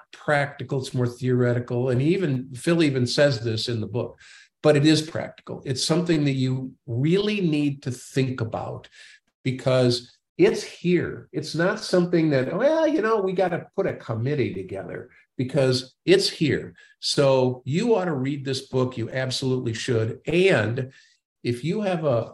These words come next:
a bank outing or a, or a, a get together or some type of a rally,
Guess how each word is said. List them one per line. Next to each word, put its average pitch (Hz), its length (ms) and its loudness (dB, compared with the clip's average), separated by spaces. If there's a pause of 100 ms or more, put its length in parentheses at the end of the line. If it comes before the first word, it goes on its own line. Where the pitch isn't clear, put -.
a 110 80 -6
bank 139 540 0
outing 120 480 0
or 120 260 -2
a, 107 220 -2 (100)
or 117 200 -4
a, 104 360 -4
a 127 80 -16
get 151 340 -2
together 104 560 0
or 104 280 0
some 151 280 -2
type 139 280 -2
of 117 160 -2
a 110 180 0
rally, 123 680 0